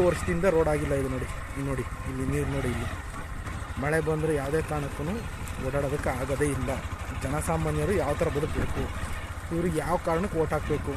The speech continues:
ಈಗ ರೇವಣ್ಣಂಗಾಗಲಿ, ಪ್ರಜ್ವಲ್ ರೇವಣ್ಣಂಗಾಗಲಿ ಯಾವ ಕಾರಣಕ್ಕೋಸ್ಕರ ಓಟ್ ಹಾಕ್ಬೇಕು ಇವ್ರಿಗೆ? ನೋಡಿ, ಇದೊಂದೇ ಜಾಗ ಅಲ್ಲ, ಇದೊಂದು ಜಾಗ ತೋರಿಸಿ ಹಂಗೆ ಸುಮ್ಮನೆ ಆಯ್ತೀವಿ ಅಂತಲ್ಲ. ಬನ್ನಿ, ಇದು ಯರಗುವಿಂದ ಬೈರಾಪುರಕ್ಕೆ ಹೋಗೋ-, ಹೋಗೋದಕ್ಕೆ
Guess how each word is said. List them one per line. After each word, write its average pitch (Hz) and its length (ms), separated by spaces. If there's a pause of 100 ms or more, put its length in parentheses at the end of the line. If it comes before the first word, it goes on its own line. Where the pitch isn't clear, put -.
(1200)
ಈಗ 135 120 (600)
ರೇವಣ್ಣಂಗಾಗಲಿ, 156 840 (280)
ಪ್ರಜ್ವಲ್ 165 400
ರೇವಣ್ಣಂಗಾಗಲಿ 147 640 (460)
ಯಾವ - 100 (140)
ಕಾರಣಕ್ಕೋಸ್ಕರ 151 540 (180)
ಓಟ್ 143 160
ಹಾಕ್ಬೇಕು 135 360
ಇವ್ರಿಗೆ? 123 240 (920)
ನೋಡಿ, 156 240
ಇದೊಂದೇ 160 360
ಜಾಗ 190 140 (100)
ಅಲ್ಲ, 175 120 (340)
ಇದೊಂದು 147 300
ಜಾಗ 165 280
ತೋರಿಸಿ 165 340
ಹಂಗೆ 156 220
ಸುಮ್ಮನೆ 160 200
ಆಯ್ತೀವಿ 156 240
ಅಂತಲ್ಲ. 139 260 (480)
ಬನ್ನಿ, 165 220 (640)
ಇದು 160 120 (140)
ಯರಗುವಿಂದ 175 560 (140)
ಬೈರಾಪುರಕ್ಕೆ 160 540
ಹೋಗೋ-, 151 360
ಹೋಗೋದಕ್ಕೆ 147 540